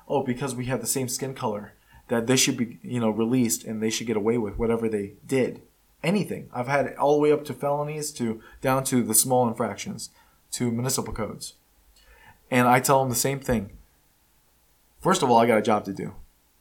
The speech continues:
So the, depending on the severity of the crime, I'm gonna, I'm gonna weigh my options. Now, in the majority of the circumstance, especially when it comes to in-, uh, smaller crimes or, uh, violations,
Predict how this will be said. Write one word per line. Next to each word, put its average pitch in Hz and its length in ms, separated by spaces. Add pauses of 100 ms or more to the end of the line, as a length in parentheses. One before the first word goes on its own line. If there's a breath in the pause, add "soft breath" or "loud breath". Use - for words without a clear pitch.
(220)
So 107 460 (440)
the, 135 140
depending 131 440
on 165 60
the - 60
severity 131 340
of 123 100
the 110 60
crime, 123 360
I'm 113 200
gonna, 110 340 (280 loud breath)
I'm 127 180
gonna 117 180
weigh 113 600 (280)
my 113 180
options. - 580 (380 loud breath)
Now, 127 480 (500)
in 156 260
the 131 60
majority 151 360
of 180 40
the 165 60
circumstance, 139 580 (100)
especially 135 640
when 120 280
it 120 80
comes 127 280
to 110 480 (160)
in-, 120 220 (140)
uh, 113 180
smaller 117 680 (640)
crimes 107 580
or, 107 460 (540 soft breath)
uh, 110 160
violations, 113 800